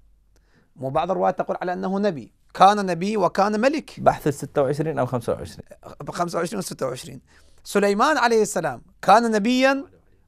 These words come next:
Speaker 1: وملكا، داود عليه السلام نبيا وملكا، يوسف دين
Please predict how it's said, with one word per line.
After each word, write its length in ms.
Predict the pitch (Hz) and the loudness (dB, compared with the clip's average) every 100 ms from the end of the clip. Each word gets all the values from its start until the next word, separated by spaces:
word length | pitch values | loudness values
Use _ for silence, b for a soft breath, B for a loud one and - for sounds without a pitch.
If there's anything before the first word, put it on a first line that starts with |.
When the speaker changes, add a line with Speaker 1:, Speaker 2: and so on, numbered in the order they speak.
| _ | _
Speaker 1:
وملكا، 640 | 143 175 240 311 - 143 113 - _ _ - | 0 2 2 2 -2 -4 -6 -18 _ _ -12
داود 480 | 170 202 196 254 285 | 6 8 8 6 0
عليه 220 | 226 226 | 2 2
السلام 480 | 202 - 165 117 147 | 0 0 -4 -4 -2
نبيا 340 | 185 240 262 247 | -2 -2 -2 0
وملكا، 640 | 240 254 285 240 190 147 | 2 2 2 0 -2 -2
يوسف 540 | 160 269 277 208 147 160 | 0 2 2 -2 -4 -6
دين 520 | 160 220 285 311 | -2 0 0 -2